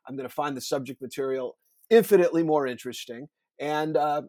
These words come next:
the job, actually, the company that hired me was the parent company of Why Not at the time that ended up splitting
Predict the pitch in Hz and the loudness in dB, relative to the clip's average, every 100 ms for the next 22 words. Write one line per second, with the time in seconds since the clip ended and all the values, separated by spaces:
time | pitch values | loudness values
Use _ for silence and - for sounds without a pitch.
0 | - 165 143 156 214 214 156 143 139 - | -6 -6 -2 2 6 6 6 0 -2 -4
1 | 156 135 - 214 190 165 120 180 233 160 | -4 -4 -4 -4 0 0 0 2 4 4
2 | 117 113 113 _ _ 135 123 131 170 185 | 0 -10 -14 _ _ -8 -8 -4 0 0
3 | 160 156 151 151 135 107 135 185 202 120 | 0 -4 -6 -4 -4 -4 -2 -2 -2 -4
4 | 113 104 101 110 110 120 - _ _ 139 | -10 -14 -14 -14 -12 -14 -18 _ _ -4
5 | 135 143 160 151 - - - 196 294 294 | -2 0 2 2 0 -4 -8 -2 2 4
6 | 127 131 | 2 -2